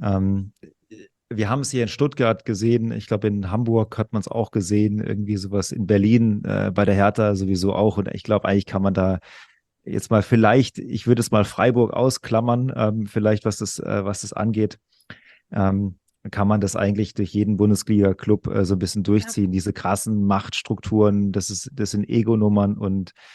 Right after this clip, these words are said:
Speaker 1: ähm, die stehen sich oft selbst im Weg, ähm, was das, äh, was das angeht. Ähm, da ist sehr, sehr viel Potenzial für mehr und, ähm, ja, manchmal
Speaker 2: Mhm.
Speaker 1: ist es, ist es, finde ich, das sehr schade, wenn man da sieht, was da, was da so alles passiert und auch was mit,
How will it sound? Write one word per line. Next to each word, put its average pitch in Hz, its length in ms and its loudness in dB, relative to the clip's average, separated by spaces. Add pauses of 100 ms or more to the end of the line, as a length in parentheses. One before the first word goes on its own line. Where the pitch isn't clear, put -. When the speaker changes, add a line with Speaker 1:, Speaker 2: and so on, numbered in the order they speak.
(540)
Speaker 1:
ähm, 98 340 0
die 110 100 0
stehen 143 300 4
sich 127 180 2
oft 139 300 0
selbst 120 340 2
im 117 160 -2
Weg, 123 360 2 (180)
ähm, 98 460 -6
was 95 200 -4
das, - 280 -10
äh, 98 280 -8
was 101 200 -8
das 98 120 -10
angeht. 95 640 -4
Ähm, 101 240 -4
da 104 80 -2
ist 101 160 -4
sehr, 117 160 2
sehr 117 120 4
viel 110 200 -2
Potenzial 107 640 0
für 110 160 -4
mehr 107 420 0
und, 95 460 -6
ähm, 90 420 -6 (360)
ja, 82 180 -10 (120)
manchmal 113 360 -2
Speaker 2:
Mhm. 113 60 -2
Speaker 1:
ist 104 100 -4
es, - 160 -10 (460)
ist 131 180 2
es, 139 140 -4
finde 147 140 2
ich, - 80 -4
das 123 120 -4
sehr 120 140 6
schade, 107 340 4
wenn 98 80 2
man 95 140 0
da 92 80 2
sieht, 90 180 -4
was 92 160 -4
da, 92 260 0
was 92 140 -2
da 101 80 -2
so 90 140 -4
alles 92 200 -2
passiert - 380 -4
und 101 80 -4
auch 98 160 -4
was 104 160 -6
mit, - 180 -6